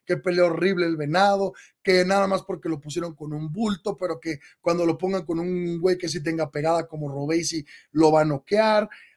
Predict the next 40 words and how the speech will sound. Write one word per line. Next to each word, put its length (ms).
Ya 140
están 240
diciendo 460
que, 320
que 140
sí, 220
que 100
le 80
ganó 180
el 60
japonés, 460
pero 300
que 100
Inoue 420
lo 240
noquea 400
en 80
un 160
round. 580
Que 240
cómo 240
es 60
posible 380
que 100
veamos 280
la 120
pelea 220
con 140
Valdés, 380
que 100
le 60
estamos 320
corriendo 320
a 40
Robeisy, 640
que, 680
que 100
Valdés 360
lo 180
noquea. 560